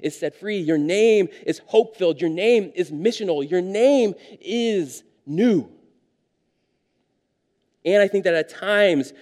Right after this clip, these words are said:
we can go through life and that renaming by God to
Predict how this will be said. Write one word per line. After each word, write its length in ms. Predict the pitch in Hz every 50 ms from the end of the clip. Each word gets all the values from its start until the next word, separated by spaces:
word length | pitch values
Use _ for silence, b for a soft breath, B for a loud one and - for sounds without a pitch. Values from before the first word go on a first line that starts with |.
| B B B
we 100 | 165 175
can 160 | - 160 160
go 300 | 143 185 185 196 196 196
through 260 | - - 180 170 160
life 420 | 147 160 160 156 135 - - - _ b b b b b b _
and 240 | 151 147 147 143 127
that 420 | 170 175 196 185 190 - - - _ _ _
renaming 920 | - 123 127 151 156 143 139 131 139 156 170 185 202 196 190 180 180 170 151
by 240 | 131 147 143 143 135
God 480 | 135 160 156 160 165 170 165 160 -
to 260 | - - 175 156 131